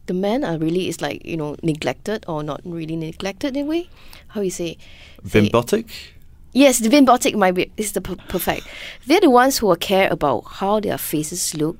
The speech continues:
Speaker 1: They are all kicked up in very, very thick makeup and wigs. So, and, and it's quite interesting because, um, I, what I noticed, like, the three women are, and all the other court ladies actually kind of have devoid of makeup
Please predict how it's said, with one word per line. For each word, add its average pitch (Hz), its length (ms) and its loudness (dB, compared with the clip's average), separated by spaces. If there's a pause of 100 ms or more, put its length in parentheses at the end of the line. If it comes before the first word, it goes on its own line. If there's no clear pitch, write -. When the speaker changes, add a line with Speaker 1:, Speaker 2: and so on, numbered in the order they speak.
Speaker 1:
They 151 120 -4
are - 80 -6
all 180 100 -2
kicked - 260 -10
up 170 160 -4
in 143 240 -8 (400)
very, 277 260 6
very 202 200 4
thick - 340 -4
makeup 156 460 0
and 156 240 -4
wigs. 196 320 -2 (320)
So, 277 400 4
and, 269 200 4
and 294 220 4
it's 311 220 0
quite - 200 2
interesting 277 520 -2
because, 226 500 -6
um, 185 440 -6 (1000)
I, 180 240 -2
what 220 180 2
I 170 60 4
noticed, 165 400 -2
like, 131 200 -4
the 139 260 -4
three 214 220 -4
women 156 440 0
are, - 360 -4 (380)
and 175 120 4
all 247 100 8
the 208 80 6
other 196 120 4
court - 200 -2
ladies 160 460 0 (840)
actually 285 280 0
kind 285 220 2
of 208 120 0
have 175 220 -2
devoid 170 320 2
of 156 140 -2
makeup 156 380 0